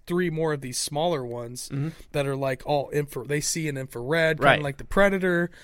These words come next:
Speaker 1: But then in the third one, or Shrieker Island, they, they, uh, eat fertilizer, and they eat, like, engine parts and shit like that.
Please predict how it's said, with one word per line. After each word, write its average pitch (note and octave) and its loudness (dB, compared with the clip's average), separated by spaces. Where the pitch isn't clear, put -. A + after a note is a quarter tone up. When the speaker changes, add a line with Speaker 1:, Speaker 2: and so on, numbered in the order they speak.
Speaker 1:
But E3 0
then E3+ 0
in D3 -4
the B2 -8
third A3+ 4
one, C#3 -4
or C3+ -6
Shrieker E3 -2
Island, D3 2
they, D3+ 2
they, D3 0
uh, C3+ -6
eat G#3 -2
fertilizer, D3+ 2
and F3 0
they F3 -2
eat, G3+ -6
like, D3+ -2
engine F3+ 0
parts - 0
and D3 -4
shit - 0
like D#3 -2
that. F#3 -6